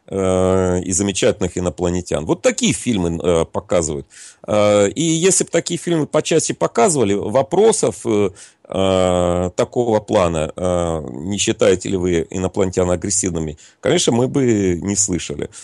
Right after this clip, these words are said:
То есть, э, я не ругаю товарища, э, нашего из Торонто, э, и он также, так сказать, под-, подвергся, подвергается такой же идеологической обработке голливудской, как и мы,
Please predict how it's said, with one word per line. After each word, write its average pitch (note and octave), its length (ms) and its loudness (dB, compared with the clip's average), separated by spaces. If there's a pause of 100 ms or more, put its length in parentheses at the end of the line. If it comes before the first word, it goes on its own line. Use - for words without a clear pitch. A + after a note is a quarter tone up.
(100)
То - 80 -2
есть, C3 220 0
э, A#2 560 6
я C3+ 400 4
не C3 300 -2
ругаю E3+ 380 4
товарища, G#2+ 560 0
э, F2 580 4
нашего F2 460 -2
из - 200 -8
Торонто, F2 560 0 (380)
э, - 100 -12
и F2+ 600 -2
он C3 240 2
также, C3 360 0
так - 160 -10
сказать, - 240 -4
под-, - 240 -4
подвергся, A2+ 580 0
подвергается A#2+ 800 0
такой A#2 400 -2
же G2 160 0
идеологической G#2 720 -2
обработке G2+ 600 -2
голливудской, G2 680 -2
как G#2+ 240 -2
и A2+ 40 0
мы, G#2+ 260 -2